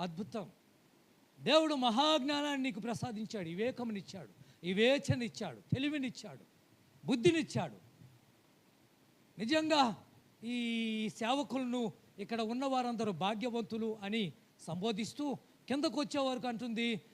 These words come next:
"ఇదిగో నిన్ను రాజుగా నిలబెట్టిన ఇశ్రాయేలు దేవునికి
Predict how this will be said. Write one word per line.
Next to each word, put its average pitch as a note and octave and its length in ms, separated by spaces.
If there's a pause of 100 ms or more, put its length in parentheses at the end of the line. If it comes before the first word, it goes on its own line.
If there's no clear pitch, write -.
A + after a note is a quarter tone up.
(120)
"ఇదిగో C4+ 220
నిన్ను B3+ 220
రాజుగా B3 420
నిలబెట్టిన B3 460
ఇశ్రాయేలు A#3 560
దేవునికి C#4 600